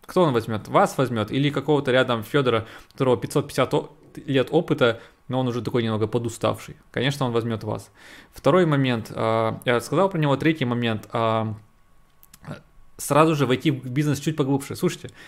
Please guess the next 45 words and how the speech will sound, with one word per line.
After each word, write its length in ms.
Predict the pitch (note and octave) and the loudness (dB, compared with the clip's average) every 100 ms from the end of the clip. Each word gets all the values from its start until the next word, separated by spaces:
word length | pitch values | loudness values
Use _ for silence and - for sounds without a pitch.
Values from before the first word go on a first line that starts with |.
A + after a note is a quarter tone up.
| - - | -20 -4
а 100 | B2 | 0
вы 60 | |
уверены, 280 | C#3 G#3+ A#3+ | 2 2 0
что 100 | G#3 | 4
вам 120 | F#3+ E3 | 4 4
нужен 220 | D#3 C#3 | 2 0
Instagram?» 480 | C#3 C3+ A2+ G#2 A2 _ _ _ _ _ _ _ - | 0 0 0 0 -10 _ _ _ _ _ _ _ -12
«Нет, 300 | - A2 G2+ | -4 -4 -2
не 80 | C#3 | -2
уверены». 440 | C#3+ A2+ A2 C3 - - | 0 0 -2 -8 -12 -8
«Окей, 280 | D#3 C#3+ | -2 0
а 120 | B2+ B2+ | 2 2
давайте 280 | C3+ A3+ | 2 2
попробуем 320 | G3+ F#3 E3+ C3+ | 0 2 2 0
гипотезу. 560 | C#3 C#3+ B2+ A2 - - - - - | 0 2 0 -2 -12 -18 -20 -20 -4
В 80 | D3+ | 0
этом 220 | F3 B2 | 2 4
месяце, 340 | C3+ C#3 - | 2 0 -8
первый 240 | - D3 C3 | 0 4 4
месяц 220 | A#2+ G#2 | 0 -4
мы 80 | A2+ | -4
пробуем 260 | B2 A#2 | -2 -2
Instagram, 380 | A#2 - B2+ G3 | -4 -4 -2 -2
второй 240 | F#3+ C3+ C3 | -2 0 0
месяц 260 | B2 A2+ | 0 -4
мы 120 | A#2 | -8
с 80 | G#2+ | -4
вами 200 | A#2 A2+ | -4 -4
пробуем 360 | A2 A#2+ A2 A2 | 0 0 2 -2
YouTube, 300 | A#2+ G#3 G3+ | -2 -4 -2
третий 240 | C3 A#2 | -2 -2
месяц 260 | A2+ D#3 - | -2 -4 -6
мы 60 | A#2 | -6
с 80 | |
вами 140 | A#2 A2+ | -4 -2
пробуем 280 | A#2 A#2 A2 | -2 -2 -4
ещё 180 | G#2 | -4
что-нибудь. 380 | A2+ A#2+ A2+ - - - - | -8 -8 -10 -14 -18 -20 -8
А 100 | B2+ | 0
если 240 | C3 C#3 A#2+ | 2 2 -2
есть 260 | A#2+ - | -4 -4
сил 280 | - A3 G#3+ - _ _ _ | -4 -4 -4 -12 _ _ _
и 60 | C3 | -2
не-, 180 | C3+ C3+ | -2 -2
некоторый 640 | - D3 C#3+ A#2 A#2 A2+ | -4 -4 -4 -2 -4 -4